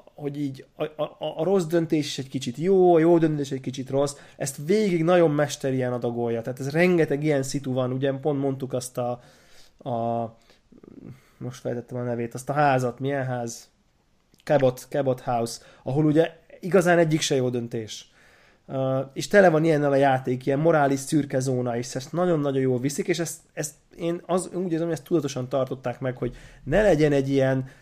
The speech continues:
egyértelmű, hogy jó, hát akinek egy kis izéje van, az nyilván ezek mellé. Igenis, legyen mindegyiknek előnye, hátránya is, hogy akkor a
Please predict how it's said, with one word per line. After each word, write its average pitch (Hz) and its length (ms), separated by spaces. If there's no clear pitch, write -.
egyértelmű, 135 760
hogy 123 220
jó, 135 240
hát 123 200
akinek 120 360
egy 120 140
kis 131 220
izéje 120 340
van, 113 160
az 113 140
nyilván 120 340
ezek 135 240
mellé. 156 300
Igenis, 151 400
legyen 139 300
mindegyiknek 127 640
előnye, 120 340
hátránya 131 540
is, 131 180
hogy 127 140
akkor 127 260
a 120 240